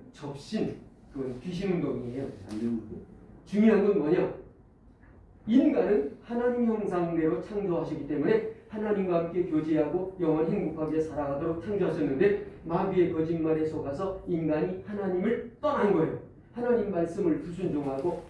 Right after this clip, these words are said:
Speaker 1: 하나님을 떠난 죄를 원죄라고 그래요. 그거를 근본 문제라고 합니다.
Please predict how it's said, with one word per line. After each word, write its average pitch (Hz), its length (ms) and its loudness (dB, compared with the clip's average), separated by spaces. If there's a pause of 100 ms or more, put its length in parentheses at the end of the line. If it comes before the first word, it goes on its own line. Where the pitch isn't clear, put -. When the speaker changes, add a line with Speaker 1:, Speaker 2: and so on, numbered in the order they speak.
Speaker 1:
하나님을 156 640 2
떠난 185 440 -2
죄를 156 560 0 (120)
원죄라고 196 840 4
그래요. 131 300 -2 (580)
그거를 165 500 2 (280)
근본 190 720 2
문제라고 160 520 -2
합니다. - 360 -4